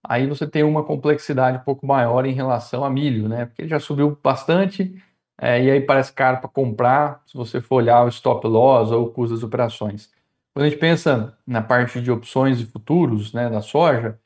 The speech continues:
aí sim você pode casar as estratégias, né? O produtor, é, que tem mais risco de clima, fazendo puts, por exemplo, bus-, buscando proteções de baixa, ou quem já vendeu muito e tá vendo esse mercado subir, pode também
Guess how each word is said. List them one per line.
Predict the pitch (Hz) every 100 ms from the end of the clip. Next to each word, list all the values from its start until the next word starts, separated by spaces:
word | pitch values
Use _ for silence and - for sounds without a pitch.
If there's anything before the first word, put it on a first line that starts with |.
| _ -
aí | 135 139
sim | 135 143 151
você | 143 139
pode | 143 139 135
casar | 156 131 120 127
as | 127
estratégias, | 123 143 135 127 123 104 104
né? | 107
O | 104
produtor, | 123 113 135 127 101 - _ _ _
é, | 123 104
que | - 113
tem | 131 131
mais | 127 135 110
risco | 117 147 131 - - 120 -
de | 117
clima, | 110 127 143 123 101 104
fazendo | 120 113 120
puts, | 113 - 156 165 - 123
por | - 113
exemplo, | 107 120 139 131 117
bus-, | 110 113
buscando | 110 107 127 120
proteções | 113 113 110 113
de |
baixa, | 113 123 135 - 113 - _ _ -
ou | 127
quem | 156
já | 143
vendeu | 143 139 135
muito | 131 151 151 - 110 - _ _
e | 120
tá | 113 147
vendo | 147 139
esse | 127 127
mercado | 117 123 131
subir, | 123 117 113
pode | 127 135 131
também | 127 117 123 120